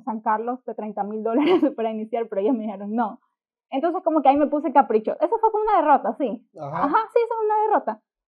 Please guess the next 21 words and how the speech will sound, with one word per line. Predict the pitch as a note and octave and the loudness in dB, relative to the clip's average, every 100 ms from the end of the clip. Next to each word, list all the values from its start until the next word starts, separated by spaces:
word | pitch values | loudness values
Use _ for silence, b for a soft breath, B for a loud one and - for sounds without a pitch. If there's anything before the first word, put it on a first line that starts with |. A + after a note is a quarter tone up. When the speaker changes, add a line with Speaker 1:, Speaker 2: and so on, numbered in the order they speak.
| - | -12
Speaker 1:
Entonces | F4 G#4+ | -6 -2
me | E4+ | -2
puse | D4 E4+ | -4 -2
Speaker 2:
Ya | - | 2
Speaker 1:
cap- | D#4 | 2
Speaker 2:
van | D4 | 2
a | C#4 | -2
ver, | C4 A#3+ | -6 -6
así. | A#3+ | -4
Speaker 1:
<laughs> | D4 D4 E4 F4 D4 B3+ - _ _ | -2 0 0 4 2 2 -14 _ _
Me | D4 | -4
puse | D4 E4 F4 | 0 0 0
caprichosa | D#4+ E4+ C4 C4 F4 C#4 - B3+ C4+ - | 2 4 2 2 4 4 4 0 0 -2
y | C4+ C#4 | -6 -4
dije, | C4+ C4+ C#4+ _ _ _ _ | -4 -6 -10 _ _ _ _
"Ah, | - D4 | -2 0
entonces | D4 F4 G4+ | 0 -6 -2
me | D#4+ | -2
voy | A3 C4 | 2 2
de | C4+ | 2
Marcelino. | B3+ A3 G#3+ A3 A#3 G#3+ F3+ A3 | 0 -4 -6 -6 -6 -8 -10 -14